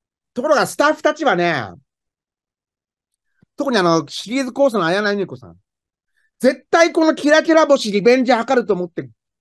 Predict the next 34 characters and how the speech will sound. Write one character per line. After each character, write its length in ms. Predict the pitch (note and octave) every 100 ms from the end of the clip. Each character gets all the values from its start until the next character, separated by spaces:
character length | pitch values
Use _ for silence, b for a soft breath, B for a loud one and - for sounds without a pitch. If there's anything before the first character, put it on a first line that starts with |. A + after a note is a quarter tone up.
| _ _
貯 140 | - A3
め 100 | B3+
て 80 |
た 100 | A#3 E3
ん 40 |
で 60 | B2
す 120 | G#2
よ。 140 | - _ _ _ _ _ _ _ _
迷 360 | A3 E4 F4+
子 140 | C4+ E3+
の、 500 | F3 F3+ B2+ F2+ _ _ _ _
迷 240 | A3+ F4
子 100 | D4
っ 80 | A#3
て 140 | F3+ D#3
あ 80 |
の、 400 | D3 C#3 C#3 C#3 _ _ _ _ _ _ _ _
ポ 140 | B3
エ 60 | E4
ト 100 | E4
リ 160 | D#4
ー 40 | D4
リ 140 | D4+
ー 20 | C4+
デ 40 |
ィ 20 |
ン 20 | F3+
グ 60 |
な 80 | C3+
ん 40 |
で 80 | A2
す 80 | G2+
よ 60 | F2+
ね。 220 | G#2+